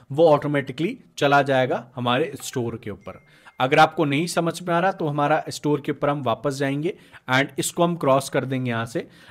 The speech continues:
and हमारे ऑनलाइन स्टोर के ऊपर हम क्लिक करेंगे और आप देख सकते हैं, आप हमारे पास यहाँ पे जो स्टोर है वो इस तरीके से आपका स्टोर दिख रहा है। And नीचे अगर आप स्क्रॉल डाउन करोगे तो यहाँ पे हमारा जो प्रोडक्ट है वो आ जाएगा। नहीं आया तो कोई बात नहीं,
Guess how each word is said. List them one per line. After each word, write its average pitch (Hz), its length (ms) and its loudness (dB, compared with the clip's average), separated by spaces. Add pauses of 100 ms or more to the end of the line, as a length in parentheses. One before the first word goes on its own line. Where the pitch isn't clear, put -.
(120)
and 147 120 4
हमारे 165 280 6 (160)
ऑनलाइन 160 340 2
स्टोर 165 320 0
के 165 120 -4
ऊपर 160 160 -2
हम 165 100 -2
क्लिक 143 300 -4
करेंगे 147 300 0
और 139 260 2
आप 151 120 4
देख 139 260 -4
सकते - 320 -8
हैं, 120 60 -4
आप 117 160 -6 (140)
हमारे 120 300 -4
पास 117 340 -4
यहाँ 110 140 -6
पे 123 120 -8
जो 120 140 -6
स्टोर 117 380 -6
है 117 60 -2
वो 117 100 -6
इस 117 140 -10
तरीके 123 320 -4
से 120 120 -6
आपका 117 240 -4
स्टोर 120 300 -6
दिख 113 220 -10
रहा 107 120 -8
है। 113 80 -14 (600)
And 151 180 2
नीचे 156 240 0
अगर 185 160 2
आप 175 160 4
स्क्रॉल 151 340 2
डाउन 160 220 2
करोगे 139 320 -2
तो - 120 -4
यहाँ 131 380 0
पे 156 60 0
हमारा 139 320 -2
जो 143 160 -4
प्रोडक्ट 120 480 -4
है 143 140 -4 (240)
वो 139 140 2
आ 123 220 0
जाएगा। 104 400 -8 (360)
नहीं 135 320 -2
आया 165 160 2
तो 170 120 -4
कोई 156 220 0
बात 151 280 2
नहीं, 165 160 -4